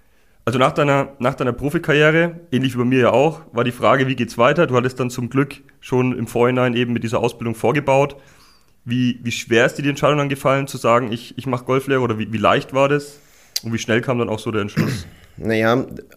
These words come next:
Speaker 2: eigentlich ist es mir nicht schwer gefallen, weil da kam dann wirklich so eins zum anderen und dann hat sich das einfach glücklich gefügt. Ich hatte dann vor, ähm, nach meiner aktiven Spielerkarriere auch noch Sportmanagement zu studieren.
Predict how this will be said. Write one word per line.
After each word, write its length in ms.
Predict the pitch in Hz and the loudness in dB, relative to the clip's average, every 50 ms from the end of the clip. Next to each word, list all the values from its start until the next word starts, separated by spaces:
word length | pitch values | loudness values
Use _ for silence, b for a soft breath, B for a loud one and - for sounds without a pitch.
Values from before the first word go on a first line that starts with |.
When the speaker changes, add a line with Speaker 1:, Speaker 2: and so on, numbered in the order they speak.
| _ - - | _ -2 0
Speaker 2:
eigentlich 240 | 104 127 139 123 | 2 2 2 2
ist 100 | 135 127 | 2 -2
es 120 | 123 120 120 | -2 -4 -4
mir 100 | 117 107 | -4 -2
nicht 180 | 117 127 - | -2 -2 -4
schwer 220 | - - 110 120 127 | -4 0 2 2 2
gefallen, 360 | 127 123 - - 113 117 120 | 2 -2 2 2 4 4 4
weil 80 | 113 104 | 4 2
da 80 | 107 | 0
kam 140 | 107 113 110 | 0 0 -2
dann 100 | 120 113 | -2 0
wirklich 220 | 98 - - - - | -2 -4 -6 -6 -4
so 100 | - 69 | -2 0
eins 280 | 80 110 120 - - | 0 0 -2 -2 -4
zum 180 | - - 101 - | -6 -6 -4 -2
anderen 280 | - 127 139 139 131 117 | -2 0 2 2 2 2
und 80 | 107 | 2
dann 100 | 104 104 | 0 -2
hat 140 | 113 113 - | -2 -4 -8
sich 100 | 117 - | -10 -10
das 160 | - 110 110 | -10 -8 -4
einfach 400 | 107 104 107 104 110 104 - - - _ _ _ - | -4 -4 -2 -2 -4 -4 -4 -6 -18 _ _ _ 0
glücklich 400 | - 127 135 135 - 117 - - | 2 2 2 2 0 -6 -6 -6
gefügt. 520 | - 101 - - 156 160 165 165 - - - | -8 -8 -6 0 0 0 0 0 -4 -8 -10
Ich 140 | 98 - 123 | -6 -2 -2
hatte 180 | 113 - 120 | 0 0 0
dann 180 | 98 104 107 104 | -2 0 -2 -2
vor, 640 | - - - 113 117 120 120 113 110 - - - _ - | -6 -6 0 2 4 4 4 2 0 -4 -14 -20 _ -8
ähm, 460 | - 101 101 104 104 98 101 101 98 - - - b b b b b - | -6 -4 -2 -2 -2 -4 -6 -8 -10 -14 -18 -20 b b b b b -10
nach 360 | 92 90 98 107 123 123 117 | -4 0 2 2 2 2 0
meiner 400 | 117 107 107 110 110 107 104 104 104 - - _ _ _ _ _ - | -2 -2 -2 0 0 -2 -2 -4 -8 -14 -20 _ _ _ _ _ -2
aktiven 540 | 101 107 - - - 117 113 104 107 104 - | -2 -2 -2 -4 -4 -4 -4 -2 -4 -8 -8
Spielerkarriere 800 | - - - 147 165 156 - - 135 123 120 120 120 117 120 123 123 B B B B B B B B B | -8 -4 0 2 2 2 2 2 -2 0 2 2 2 2 2 -2 -4 B B B B B B B B B
auch 180 | - 104 107 | 0 2 2
noch 120 | 107 101 98 | 2 -2 -2
Sportmanagement 800 | - - 113 107 - 107 120 139 143 143 - 131 123 123 123 - | 0 2 2 2 4 4 2 2 2 0 -2 -4 -2 -4 -4 -6
zu 100 | - 120 | -8 -10
studieren. 680 | - - 131 117 104 120 131 131 131 131 131 127 B | -8 -6 -6 -6 -2 0 2 2 2 2 0 -4 B